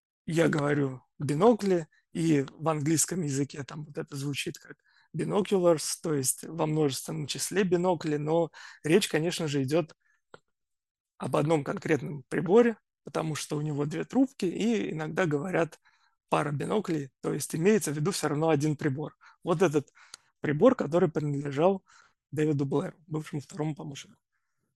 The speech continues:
капитана "Титаника". Вот. Что с-, конкретно стало с этим биноклем,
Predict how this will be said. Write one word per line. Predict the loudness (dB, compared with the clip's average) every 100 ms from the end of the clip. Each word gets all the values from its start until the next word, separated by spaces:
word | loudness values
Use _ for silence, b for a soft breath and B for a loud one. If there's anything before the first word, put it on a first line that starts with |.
| _
капитана | -10 -8 -6
"Титаника". | -8 -8 -10 -10 -16 _ _ _ _ _ _
Вот. | -12 -10 -10 _ b b b
Что | -10 2 8 8
с-, | 6 0 -4 0
конкретно | 2 2 6 4 4
стало | -2 2 4 4
с | 2 -2
этим | -2 -4
биноклем, | -6 0 2 2 2 0 -4